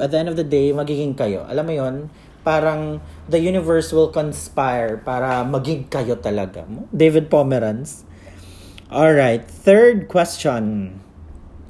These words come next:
Okay lang ba sa'yo na mahirap ang jowa mo? Okay lang ba sa akin mahirap ang jowa ko? Wala namang issue ang, ano, ang,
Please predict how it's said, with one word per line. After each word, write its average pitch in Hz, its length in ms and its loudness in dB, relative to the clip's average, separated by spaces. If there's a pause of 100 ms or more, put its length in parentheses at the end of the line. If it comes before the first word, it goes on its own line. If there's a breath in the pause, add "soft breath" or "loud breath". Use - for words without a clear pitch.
(460 loud breath)
Okay 240 240 8
lang 311 160 4
ba 254 80 4
sa'yo 151 480 6
na 160 320 0
mahirap 180 640 0
ang 147 400 -2
jowa 135 480 2
mo? 95 240 -8 (400)
Okay 165 240 -2
lang 214 240 0
ba - 0 -
sa 151 240 -4
akin 143 240 -8
mahirap 139 400 -8
ang 131 160 -10
jowa 113 400 -6
ko? - 240 -14 (560 loud breath)
Wala 277 240 6
namang 370 320 -4
issue 196 480 2
ang, 190 240 0
ano, 143 480 -4
ang, 151 400 -4